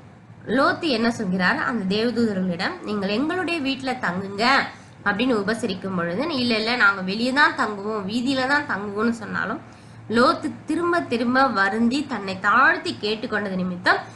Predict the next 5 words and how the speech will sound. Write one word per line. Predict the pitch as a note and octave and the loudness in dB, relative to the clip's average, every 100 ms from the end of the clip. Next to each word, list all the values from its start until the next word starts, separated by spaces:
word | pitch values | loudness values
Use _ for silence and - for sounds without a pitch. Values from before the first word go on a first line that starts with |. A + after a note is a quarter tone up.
| - - | -20 -2
அந்த | A#3 B3 | 2 2
தேவதூதர்கள் | G#3 B3 C4+ B3+ G#3 G#3 C4 F#4+ E4+ | 2 2 2 0 -2 0 0 0 0
லோத்துவின் | A3 G3+ A#3 B3 G#3+ F#3+ | 0 0 -2 -2 -2 -4
வீட்டில் | G3 - G3 | -6 -8 -8
பிரவேசித்ததாகவும் | F3+ F3+ G3 A#3 F#3 G#3 F3+ F3+ F3+ C4 G#4 | -2 0 0 -4 -8 -2 0 0 2 2 2